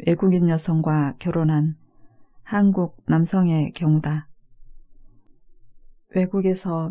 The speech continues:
만난 이들은 결혼하면 한국에서 살기로 약속했는데 아내가 한국 사회는 외국인이 살기 어렵다며 자국으로 돌아가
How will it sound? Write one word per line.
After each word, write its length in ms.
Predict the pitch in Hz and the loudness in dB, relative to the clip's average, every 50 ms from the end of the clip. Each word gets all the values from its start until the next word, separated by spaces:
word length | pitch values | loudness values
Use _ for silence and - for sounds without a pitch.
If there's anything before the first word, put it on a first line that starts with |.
| - | -4
만난 360 | - 170 170 175 180 190 175 165 | -2 0 2 2 2 2 2 0
이들은 540 | 160 156 - 156 160 151 147 143 151 151 - _ - _ _ _ - - - _ - _ - - - - - _ | 0 -2 -4 -4 -2 -2 -2 -2 -4 -6 -10 _ -20 _ _ _ -20 -20 -20 _ -20 _ -20 -20 -20 -20 -20 _
결혼하면 720 | - - 180 180 185 185 180 185 170 165 165 165 165 160 160 - | -8 -6 -2 0 0 0 0 0 0 0 0 0 0 -2 -2 -2
한국에서 600 | - 208 214 208 196 202 190 - 180 175 - 190 | -4 -2 -2 -2 -2 -2 -4 -4 -4 -4 -4 -4
살기로 460 | 180 - 196 196 190 190 185 180 170 160 | -4 -2 -2 -2 -2 -2 -2 -4 -2 -4
약속했는데 920 | 165 160 - - - - - 180 151 151 151 143 143 151 143 139 147 151 - _ - - - - - _ _ - - - - _ | -4 -6 -10 -16 -18 -10 -4 -2 0 2 2 0 -2 -2 -4 -6 -6 -8 -12 _ -20 -20 -20 -20 -20 _ _ -20 -20 -20 -20 _
아내가 680 | - 226 175 175 170 170 170 165 165 165 160 156 156 156 - | -8 -4 -2 -2 0 -2 -2 -2 -2 -2 -2 -2 -4 -4 -6
한국 360 | 190 214 202 190 196 190 - | -6 -6 -4 -6 -6 -10 -10
사회는 640 | - - 175 165 160 156 151 147 147 147 143 143 151 - _ _ - - - _ - - - - _ _ _ _ _ - - | -10 -8 -6 -4 -4 -2 -2 0 0 0 -2 -4 -6 -10 _ _ -20 -20 -20 _ -20 -20 -20 -20 _ _ _ _ _ -12 -4
외국인이 540 | - 165 175 160 - 185 180 185 180 180 175 | -2 -2 -2 0 -2 -2 0 0 0 0 -2
살기 400 | - - 196 190 190 190 190 180 | -2 -4 -2 -2 -2 -2 -2 -2
어렵다며 840 | 170 165 175 170 165 - - 165 165 160 156 151 151 147 147 - - - | -2 -2 -4 -6 -6 -6 -8 -6 -4 -2 -2 0 -2 -2 -4 -6 -10 -14
자국으로 540 | - 175 180 170 185 175 170 180 180 170 | -10 -10 -8 -6 -6 -6 -4 -4 -4 -4
돌아가 580 | 165 - 151 156 151 147 151 151 139 139 147 - | -4 -4 -4 -4 -4 -4 -6 -6 -8 -8 -8 -12